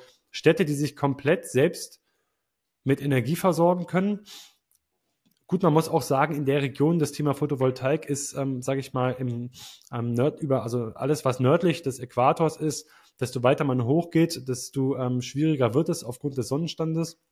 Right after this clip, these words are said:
und der Sonnenstunden im Jahr. Also alles, äh, Ra-, Saudi-Arabien und so weiter, diese Regionen sind natürlich für Photovoltaik ideal geeignet. Große Probleme bestehen halt einfach daran, diesen Strom, der dort, sag ich mal, in dieser, in diesen ariden, also den Wüstenregionen, der dort gewonnen wird,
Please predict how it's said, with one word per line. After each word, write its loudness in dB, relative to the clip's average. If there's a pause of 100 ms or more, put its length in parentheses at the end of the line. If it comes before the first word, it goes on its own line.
(120)
und -6
der 0
Sonnenstunden -2
im -2
Jahr. 2 (340)
Also -2
alles, 2
äh, -4
Ra-, -2
Saudi-Arabien 0
und 0
so -6
weiter, 2
diese -4
Regionen 0
sind 0
natürlich -4
für -6
Photovoltaik -2
ideal 2
geeignet. -4 (920)
Große 2
Probleme 2
bestehen 0
halt 0
einfach -2
daran, 2 (480)
diesen -2
Strom, 2
der 2
dort, 4
sag -4
ich -6
mal, -2
in -4
dieser, 0
in -4
diesen -4
ariden, -2
also -4
den -4
Wüstenregionen, -2
der -4
dort -4
gewonnen -2
wird, 0